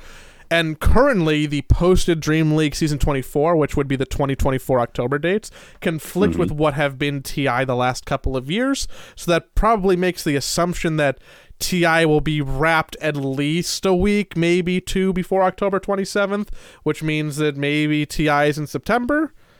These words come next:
Speaker 1: Maybe T I is in August?
Speaker 2: Yeah, I, I, I stumbled when I was talking about Dream League Season three 'cause the dates were running in my head. And I was like, "Wait a minute, October twenty-seventh?"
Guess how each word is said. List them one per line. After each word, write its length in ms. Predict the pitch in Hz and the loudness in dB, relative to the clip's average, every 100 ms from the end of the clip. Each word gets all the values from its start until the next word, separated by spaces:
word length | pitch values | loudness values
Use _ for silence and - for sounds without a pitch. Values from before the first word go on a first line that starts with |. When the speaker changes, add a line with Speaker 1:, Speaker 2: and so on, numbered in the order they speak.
| _ _ _ _ - | _ _ _ _ -6
Speaker 1:
Maybe 1120 | 139 156 165 180 180 180 185 185 185 180 185 | -2 0 2 2 2 2 2 2 0 0 -2
T 260 | - 196 | -2 2
I 140 | 190 190 | 4 4
is 160 | 185 | 4
in 80 | 175 | 2
August? 840 | 160 220 311 440 - - - - - _ _ _ _ _ _ _ _ - - - - | 2 2 4 2 0 -8 -12 -16 -20 _ _ _ _ _ _ _ _ -20 -20 -18 -10
Speaker 2:
Yeah, 520 | 127 117 165 190 85 | -2 0 2 0 -2
I, 240 | 78 113 135 | -2 -2 -2
I, 460 | 123 127 127 123 110 | 0 0 0 -2 -2
I 40 | |
stumbled 640 | 117 - 147 180 175 170 - - - | -2 0 2 2 0 -2 -8 -10 -4
when 140 | 113 | -2
I 60 | 117 | 0
was 120 | 113 | 0
talking 200 | 123 123 | 0 0
about 160 | 123 98 | 0 0
Dream 220 | 107 117 | 0 2
League 160 | 123 110 | 2 0
Season 340 | 123 113 107 | 0 0 0
three 300 | 98 104 156 | 0 0 0
'cause 240 | - 98 90 | 0 -2 0
the 260 | 98 92 | 0 0
dates 520 | 82 113 131 - - - | -2 -2 -4 -4 -8 -2
were 260 | 90 82 | 0 0
running 340 | 78 101 113 101 | -2 -2 0 0
in 80 | |
my 100 | 92 85 | 0 -2
head. 360 | 123 98 - - | -2 -2 -6 -10
And 120 | 90 87 | -6 -2
I 80 | |
was 180 | 87 - | -2 -2
like, 340 | 95 80 78 - _ _ - | -4 -4 -8 -16 _ _ -4
"Wait 160 | 123 | -2
a 40 | 101 | 0
minute, 280 | 76 151 - _ _ _ | -4 -6 -10 _ _ _
October 480 | 95 95 - 165 165 | -8 -6 -2 0 0
twenty-seventh?" 920 | 117 151 160 113 - 95 104 170 220 | 0 0 0 0 -2 -2 0 2 0